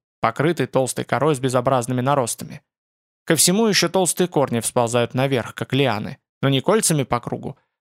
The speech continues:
а словно бесконечно длинные слизни, все выше и выше, пока не исчезают, сами истончаясь, среди угрожающе раскоряченных ветвей, усыпанных шипами, похожими на длинные когти.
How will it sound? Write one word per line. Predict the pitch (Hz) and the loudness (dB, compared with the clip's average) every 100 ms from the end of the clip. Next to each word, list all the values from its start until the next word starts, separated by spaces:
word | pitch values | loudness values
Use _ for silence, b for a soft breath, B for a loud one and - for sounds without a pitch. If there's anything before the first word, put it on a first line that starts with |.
| - | -2
а | 123 | 0
словно | 135 143 147 | 2 2 0
бесконечно | 131 - 139 160 - 160 | 0 0 0 2 0 0
длинные | 135 131 147 147 | 0 0 0 0
слизни, | 147 175 185 110 82 - _ _ | 0 2 0 0 -6 -12 _ _
все | - 131 | 2 2
выше | 151 147 156 | 4 2 2
и | |
выше, | 170 175 - | 2 0 0
пока | - 117 123 | -4 0 0
не | 123 | 0
исчезают, | 123 - 131 127 - - _ - | -2 0 0 0 -2 -10 _ -6
сами | - 139 113 | 0 2 0
истончаясь, | 117 - 123 - 127 107 - - _ | -2 -2 -2 2 0 0 -6 -12 _
среди | - 139 127 | -2 0 0
угрожающе | 127 127 123 120 143 127 131 | 0 2 0 2 2 0 -2
раскоряченных | 123 - 123 127 - 120 117 | -2 -2 0 0 0 -4 -4
ветвей, | 123 - 143 131 - _ _ _ | -6 0 0 0 -4 _ _ _
усыпанных | 143 - 156 127 123 - | 0 2 2 0 -2 -2
шипами, | - 120 127 170 120 _ _ _ | -2 0 2 2 0 _ _ _
похожими | - - 147 147 143 | -2 2 2 2 0
на | 127 | 0
длинные | 123 139 131 127 | 0 0 0 -2
когти. | - 117 - - | -2 -4 -4 -16